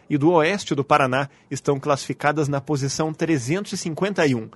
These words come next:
A uem aparece entre as setenta melhores da América Latina,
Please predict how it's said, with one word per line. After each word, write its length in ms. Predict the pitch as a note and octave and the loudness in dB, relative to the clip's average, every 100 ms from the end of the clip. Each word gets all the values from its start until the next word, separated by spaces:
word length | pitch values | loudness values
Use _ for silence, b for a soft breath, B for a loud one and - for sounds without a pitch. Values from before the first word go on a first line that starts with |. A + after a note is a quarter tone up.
| B B _ - | B B _ -2
A 120 | D#3+ | 0
uem 340 | F3+ E3+ G3 A3 | 2 2 0 -2
aparece 580 | E3+ - D3 C#3+ D#3 D#3+ | -4 2 2 2 -2 -4
entre 280 | D#3 D#3 D3+ | -4 -2 -2
as 100 | C#3+ | 0
setenta 500 | D3 C#3 F#3+ G#3 F#3 | -4 -2 -4 -4 -2
melhores 460 | D#3 C#3 C#3 B2+ | 2 2 2 0
da 100 | C3 | 0
América 380 | A#2+ A#2+ D3 F3 | 0 -2 -2 -2
Latina, 480 | F#3+ - E3 E3 | -4 -4 -2 -2